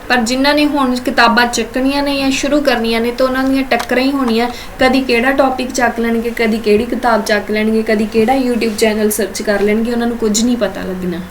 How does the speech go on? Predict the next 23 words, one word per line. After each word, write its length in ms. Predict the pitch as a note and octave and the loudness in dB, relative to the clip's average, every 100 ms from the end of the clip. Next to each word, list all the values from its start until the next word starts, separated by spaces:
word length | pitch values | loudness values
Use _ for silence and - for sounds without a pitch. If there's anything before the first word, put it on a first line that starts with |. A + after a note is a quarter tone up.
| - - - - - - - - C4 | -16 -16 -16 -16 -16 -14 -14 -6 -4
ਅੱਗੇ 200 | B3 C#4 | 0 0
ਜੀ, 160 | C#4 | 2
"ਵਾਦੜੀਆਂ 640 | C#4 B3+ A3 A#3+ C4 C#4 D4 | 4 6 6 6 4 2 0
ਸਜਾਦੜੀਆਂ 880 | D4+ A#3+ A#3+ G#3+ G#3 A3 A#3 A#3 A#3 | 0 2 2 4 4 2 2 2 2
ਨਿਭਣ 380 | A3+ B3+ C4+ C4+ | 2 4 4 4
ਸਿਰਾਂ 360 | B3 G#3 F#3+ | 4 0 2
ਦੇ 180 | F#3+ G3+ | 2 2
ਨਾਲ।" 260 | G3 D#3+ F3+ - - - | 2 -2 -6 -12 -16 -4
ਜਦੋਂ 260 | G#3+ C4 C#4+ | 0 4 4
ਪੱਕੀਆਂ 500 | C#4 C4 C4+ C#4+ D#4 | 4 0 0 2 2
ਹੋਈਆਂ 320 | D#4 D4+ C#4 | 2 2 4
ਆਦਤਾਂ 580 | C4 A#3 A3+ C4+ C4 C4 | 4 4 2 2 4 4
ਕਿਸੇ 260 | C4+ C4+ C4 | 2 2 2
ਦੀਆਂ 240 | B3 B3+ | 2 2
ਬਦਲਣੀਆਂ 760 | G#3 G3+ G3+ A3+ A#3+ B3 B3+ B3 - - | 4 4 4 2 2 2 0 -2 -2 -2
ਔਖੀਆਂ 420 | G#3+ - B3+ C4+ | -2 0 0 2
ਹੋ 160 | C4+ A3+ | 2 0
ਜਾਣ, 280 | A3 G#3+ | 0 0
ਉਦੋਂ 200 | G#3+ G#3 | 0 0
ਬੋਲਦੇ 380 | G3+ G3+ G3 A3 | 0 0 2 2
ਆ, 60 | B3+ | 4
"ਵਾਦੜੀਆਂ 540 | G#3 F#3+ G#3+ A3+ A#3+ | 2 2 2 2 0
ਸਜਾਦੜੀਆਂ 760 | A#3 G#3+ G3 F3 F#3+ G#3 C4 | -2 -2 -2 -2 0 0 0